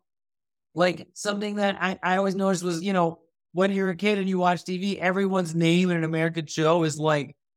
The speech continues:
Mike Johnson and, you know, whatever, like, you know, Rick Jackson or whatever. It's like they're very straightforward names.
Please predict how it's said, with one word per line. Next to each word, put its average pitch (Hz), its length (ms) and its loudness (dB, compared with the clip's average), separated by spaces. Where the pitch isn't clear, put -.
Mike 208 360 0
Johnson 160 800 -2
and, 135 220 -8
you 165 100 2
know, 151 200 2
whatever, 165 580 2
like, 147 380 -2
you 170 100 0
know, 139 440 -2
Rick 196 340 -2
Jackson 175 600 -6
or 214 100 0
whatever. 226 400 2
It's 196 160 -2
like 214 140 0
they're 214 140 0
very 214 200 2
straightforward 196 500 0
names. 202 280 0